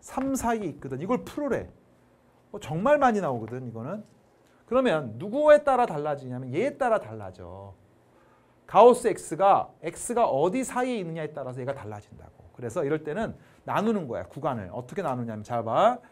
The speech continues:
X가 영보다 크고 만약에 일보다 작지. 왜 이렇게 나눴냐면 그러면 가우스 X가 영이거든. 얘가 영이잖아. 그렇구나. 그러니까 따라서 X제곱에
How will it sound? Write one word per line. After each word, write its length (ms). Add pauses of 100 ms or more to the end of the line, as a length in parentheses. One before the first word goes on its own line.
(260)
X가 460
영보다 480
크고 340
만약에 400
일보다 400
작지. 500 (1800)
왜 180
이렇게 240
나눴냐면 600
그러면 260
가우스 380
X가 220
영이거든. 680 (640)
얘가 160
영이잖아. 640 (640)
그렇구나. 440
그러니까 560
따라서 520
X제곱에 1200